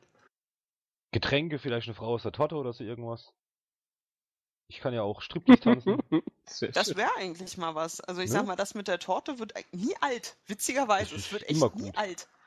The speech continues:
Speaker 1: Das haben wir schon beim, beim, beim Bulleneinbruch damals gemacht, hab ich ja die Torte kommen lassen, hab ich ja gesagt.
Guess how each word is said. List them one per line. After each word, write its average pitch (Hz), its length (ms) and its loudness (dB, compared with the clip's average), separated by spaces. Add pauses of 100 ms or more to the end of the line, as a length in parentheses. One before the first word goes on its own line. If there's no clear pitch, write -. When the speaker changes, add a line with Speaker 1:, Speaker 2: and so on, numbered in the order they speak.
(300)
Speaker 1:
Das - 180 -6
haben 160 100 0
wir 151 120 2
schon 143 300 -4
beim, 127 320 -2
beim, 117 240 -2
beim 107 240 -4
Bulleneinbruch 95 720 -6
damals 95 320 -4
gemacht, 92 240 -6
hab 98 100 0
ich 95 80 -8
ja 104 80 -8
die 104 80 -8
Torte 120 260 -2
kommen 95 260 -6
lassen, 90 260 -8
hab 104 80 -6
ich 113 80 -10
ja 131 60 -8
gesagt. - 280 -6